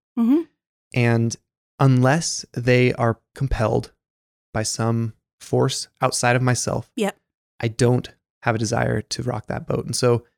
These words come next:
Speaker 2: my one caveat to this entire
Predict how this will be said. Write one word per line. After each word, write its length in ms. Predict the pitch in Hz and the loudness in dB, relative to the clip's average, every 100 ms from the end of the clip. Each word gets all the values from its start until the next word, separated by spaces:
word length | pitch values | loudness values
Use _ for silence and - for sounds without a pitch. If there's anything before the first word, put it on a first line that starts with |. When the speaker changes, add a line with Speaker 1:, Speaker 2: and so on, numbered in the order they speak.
| _ - | _ -8
Speaker 2:
my 180 | 123 117 | -4 -2
one 580 | 117 123 123 117 113 110 _ _ _ _ - | 0 0 0 -2 -4 -8 _ _ _ _ -18
caveat 460 | - 113 117 120 - | -6 -4 -2 -4 -4
to 80 | - | -8
this 400 | - - - _ _ _ - | -8 -8 -12 _ _ _ -12
entire 600 | 113 - 120 120 120 | -10 -4 -2 0 0